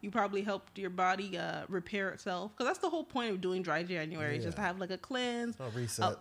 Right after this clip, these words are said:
Speaker 1: yeah, let your body
Speaker 2: Yeah.
Speaker 1: kinda, like, reset. And,
Speaker 2: Yeah.
Speaker 1: you know, and I
Speaker 2: I
Speaker 1: do
Speaker 2: made it
Speaker 1: feel
Speaker 2: halfway
Speaker 1: better.
Speaker 2: through.
Speaker 1: I have to say, like, I feel like my digestive system is having a much better time without there being alcohol involved.
Speaker 2: Oh, yeah. You know what? I wanted to throw something else out there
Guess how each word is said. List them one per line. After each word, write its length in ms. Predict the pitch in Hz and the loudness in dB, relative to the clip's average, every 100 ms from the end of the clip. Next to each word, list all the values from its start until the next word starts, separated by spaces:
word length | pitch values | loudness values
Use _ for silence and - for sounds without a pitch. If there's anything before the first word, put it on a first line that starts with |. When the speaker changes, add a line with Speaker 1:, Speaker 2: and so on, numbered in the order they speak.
| - | -6
Speaker 1:
yeah, 320 | - 240 156 156 | 0 4 6 4
let 340 | 160 196 196 | 0 -2 -2
your 80 | 202 | -2
body 220 | 196 185 | 0 0
Speaker 2:
Yeah. 140 | 185 180 | 0 -4
Speaker 1:
kinda, 160 | 165 | -4
like, 100 | 160 208 | -8 -6
reset. 760 | 220 226 - 247 226 220 220 | -4 -4 0 4 4 2 0
And, 100 | 165 | 0
Speaker 2:
Yeah. 200 | 208 139 78 - - - 453 | 0 0 -2 -12 -20 -14 -4
Speaker 1:
you 80 | 415 | 2
know, 180 | 269 285 - - | 2 2 -6 2
and 100 | 262 | 8
I 60 | 285 | 8
Speaker 2:
I 40 | |
Speaker 1:
do 120 | 302 240 | 10 8
Speaker 2:
made 80 | |
it 40 | 170 | 8
Speaker 1:
feel 0 | 151 330 | 8 8
Speaker 2:
halfway 140 | 349 | 8
Speaker 1:
better. 240 | 214 214 220 165 | 8 10 8 8
Speaker 2:
through. 20 | |
Speaker 1:
I 120 | 208 | 8
have 220 | 233 226 - | 8 6 4
to 100 | 220 | -2
say, 260 | 214 190 | 0 0
like, 260 | 165 147 - | 2 0 2
I 140 | 165 | 0
feel 180 | 180 196 | 2 -2
like 200 | 190 196 | -2 -2
my 220 | 190 165 | -2 0
digestive 600 | 170 156 170 170 - 175 | 0 -2 0 -2 -2 -4
system 460 | 165 - 170 175 151 | -4 -4 -4 -4 -6
is 220 | 139 170 | -6 -4
having 280 | 190 165 160 | -2 -2 -2
a 60 | 151 | -4
much 320 | 180 160 180 | -2 -4 -4
better 260 | 165 151 147 | -2 -2 -2
time 300 | 180 160 147 | -2 -2 -2
without 260 | 156 156 | -4 -4
there 100 | 151 | -4
being 200 | 165 143 - | -8 -8 -4
alcohol 460 | 175 170 170 139 | -6 -4 -2 -2
involved. 420 | 135 - 123 131 - | -2 -2 -2 0 4
Speaker 2:
Oh, 80 | 165 | 6
yeah. 220 | 156 117 - | 8 4 2
You 100 | 139 | 2
know 100 | 147 | 4
what? 200 | 151 - | 4 4
I 60 | |
wanted 260 | 143 156 151 | 2 2 0
to 80 | 135 | -2
throw 200 | - 127 | 0 0
something 360 | 120 131 113 120 | 0 -2 -2 0
else 220 | 113 110 | 0 0
out 200 | 110 107 | -2 0
there 320 | 110 110 107 | 0 0 -2